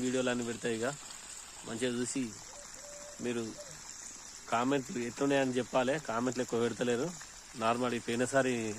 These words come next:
నాటేసిన రోజు వీడియోలు బాగానే అప్‌లోడ్ చేసినాం, పాటలు పెట్టినాం, నారు వేసేటోళ్ళు పాడిన పాటలు, కానీ కామెంట్లు తక్కువనే వచ్చింది. సూపర్ ఉందని పెట్టింది అంతే తప్ప, కానీ ఏమైనా లోటుపాట్లు ఉంటే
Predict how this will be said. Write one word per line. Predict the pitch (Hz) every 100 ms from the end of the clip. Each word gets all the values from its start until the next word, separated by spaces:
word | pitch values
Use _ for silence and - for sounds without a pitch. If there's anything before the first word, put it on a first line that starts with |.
| 117
నాటేసిన | 120 123 127 131
రోజు | 127 117 - - - - - - 107
వీడియోలు | 123 135 120
బాగానే | 123 131 135
అప్‌లోడ్ | 123 127 127
చేసినాం, | 120 131 123 117
పాటలు | 117 123 127
పెట్టినాం, | 120 - 120 120 120
నారు | 120 123 120 120 120 117 113 110 107 110
వేసేటోళ్ళు | 117 - 120 110 117
పాడిన | 120 120 113
పాటలు, | 117 110 123 165 - - - -
కానీ | - 110
కామెంట్లు | 117 123 117 113
తక్కువనే | 117 - 127
వచ్చింది. | 120 170 -
సూపర్ | 123 113 127 123
ఉందని | 127 120
పెట్టింది | 117 117 110 113
అంతే | 117 117
తప్ప, | 110 117 117
కానీ | 131 147 - - - - -
ఏమైనా | 113 117 113
లోటుపాట్లు | 127 131 120 123
ఉంటే | 139